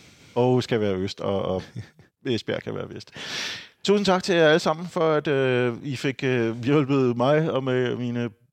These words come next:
Speaker 1: flossede nerver igennem den her, den her udsendelse her. Jeg vil gerne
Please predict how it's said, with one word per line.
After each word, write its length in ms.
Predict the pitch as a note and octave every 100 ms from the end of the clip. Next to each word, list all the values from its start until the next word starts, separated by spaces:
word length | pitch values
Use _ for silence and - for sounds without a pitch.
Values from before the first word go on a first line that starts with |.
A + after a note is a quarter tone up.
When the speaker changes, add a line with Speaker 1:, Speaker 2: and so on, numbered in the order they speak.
| _
Speaker 1:
flossede 400 | - B2 B2 D3
nerver 260 | C3 B2+ D#3
igennem 260 | D3 C3+
den 120 | C#3
her, 460 | C3+ C3+ A#2 G#2 A#2 -
den 140 | C3+
her 100 | C3
udsendelse 440 | A2+ B2+ - - D3
her. 160 | D3+ - - - - _
Jeg 360 | A#2 D3+ F3 E3
vil 100 | D#3+
gerne 460 | B2+ D3 E3+ E3+